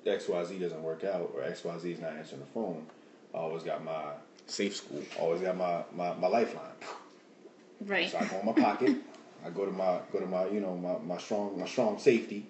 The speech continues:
Speaker 2: Mm-hmm.
Speaker 1: and, uh, you know,
Speaker 2: Phone a friend.
Speaker 1: Yeah.
Speaker 3: Be
Speaker 1: So,
Speaker 3: like,
Speaker 1: so
Speaker 3: "Hey,
Speaker 1: I got
Speaker 3: baby."
Speaker 1: it. I really think it. Yeah, I really think it's just a, really think it's just the availability thing.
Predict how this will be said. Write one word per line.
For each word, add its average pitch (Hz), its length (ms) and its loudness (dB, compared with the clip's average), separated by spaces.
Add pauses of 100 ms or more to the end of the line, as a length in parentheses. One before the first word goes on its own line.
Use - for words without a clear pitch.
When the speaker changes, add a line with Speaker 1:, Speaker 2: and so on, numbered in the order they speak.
(120)
Speaker 2:
Mm-hmm. 87 460 -8
Speaker 1:
and, 95 140 0
uh, 90 340 4 (180)
you 98 120 -4
know, 90 60 -2
Speaker 2:
Phone 98 200 4
a 101 40 2
friend. 117 320 0
Speaker 1:
Yeah. 131 260 8 (200)
Speaker 3:
Be 247 100 2
Speaker 1:
So, 220 80 0
Speaker 3:
like, 226 200 0
Speaker 1:
so 262 60 0
Speaker 3:
"Hey, 254 100 6
Speaker 1:
I 247 140 6
got 247 180 10
Speaker 3:
baby." 226 220 0 (280)
Speaker 1:
it. - 320 8 (120)
I 131 120 12
really 165 280 10
think 151 200 6
it. 120 160 8
Yeah, 135 180 12
I - 60 10
really 127 240 8
think 139 180 8
it's 131 100 6
just 131 220 6
a, 107 300 8 (520)
really 120 200 2
think 117 160 4
it's 107 80 -2
just 104 140 2
the 98 120 6
availability 101 600 4
thing. 76 220 -6